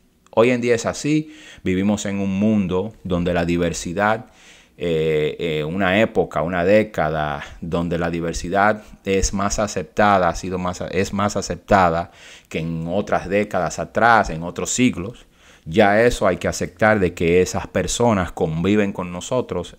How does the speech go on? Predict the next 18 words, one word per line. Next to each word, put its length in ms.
han 200
existido 640
desde 300
principios 580
de 100
la 80
humanidad 600
y 120
está 260
bien. 420
Ahora, 460
si 300
estas 320
escenas 500
dentro 380
de 80
las 140
películas 720